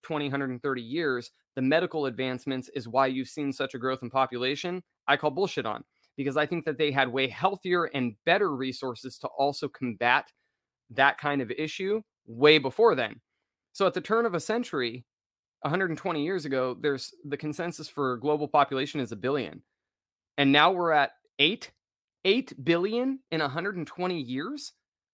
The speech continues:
But for all of time before that, it was a billion or under. To me, that goes, yeah, I don't think that we have been told what, I don't think that what happened is what we're being told.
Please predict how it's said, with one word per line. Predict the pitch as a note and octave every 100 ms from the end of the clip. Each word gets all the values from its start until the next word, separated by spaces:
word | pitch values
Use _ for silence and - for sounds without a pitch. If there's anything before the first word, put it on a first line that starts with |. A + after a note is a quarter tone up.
| _ _ _ -
But | F3 - _ _
for | F#3 -
all | G3 C4
of | A3 -
time | G#3 G3 G3+
before | D#3+ E3+ F3
that, | G#3 A3+ -
it |
was | D#3 D#3
a | C#3+
billion | B2+ C#3+ D#3+ F3
or | D3 -
under. | C3 D3 C4+ C#4 _ _ _ _ _ _ -
To | G3+
me, | B3+ D4+ G#3 E3+ _ -
that | F3 G3+
goes, | G3+ F#3+ E3+
yeah, | G3+ A3 F3+ D#3+ -
I | F#3
don't | G#3+ G#3 - _ _ _ _ _ -
think | G3 F#3
that | E3 D3
we | C#3+ E3
have | E3 C#3+
been | D3+ C#3
told | - F3+ D#3
what, | B2+ C#3+ - _ _ _ _
I | E3+
don't | G3+ A#3
think | A3+
that | F#3
what | E3 D#3
happened | D3+ D3+ D3+ C3 B2
is | B2+ A#2+
what | B2+
we're | B2
being | A#2+ A#2 G#2+
told. | G#2+ D2